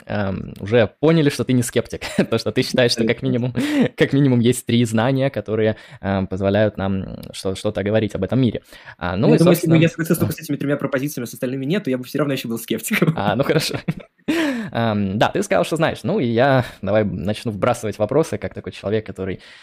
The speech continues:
Speaker 1: э, не знает, что такое знание. Э, вот что это значит? Вот на основании чего, в принципе, мы можем говорить, что мы что-то знаем, и имеет ли этот термин какой-то аналитический смысл?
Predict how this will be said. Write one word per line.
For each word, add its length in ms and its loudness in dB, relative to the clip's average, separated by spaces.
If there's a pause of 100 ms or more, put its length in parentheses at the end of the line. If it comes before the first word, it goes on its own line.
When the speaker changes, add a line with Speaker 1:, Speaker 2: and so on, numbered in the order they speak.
(120)
Speaker 1:
э, 160 -4
не 140 2
знает, 260 2
что 100 -6
такое 280 -4
знание. 480 2 (260)
Э, 220 -10
вот 200 -10
что 180 2
это 120 2
значит? 240 0 (100)
Вот 220 -20
на 160 0
основании 320 2
чего, 240 2
в 60 -8
принципе, 340 -6
мы 140 0
можем 280 0
говорить, 280 0
что 180 -6
мы 180 2
что-то 320 -4
знаем, 640 0
и 480 0 (400)
имеет 540 0
ли 80 2
этот 180 2
термин 280 2
какой-то 260 -2
аналитический 560 0
смысл? 340 -4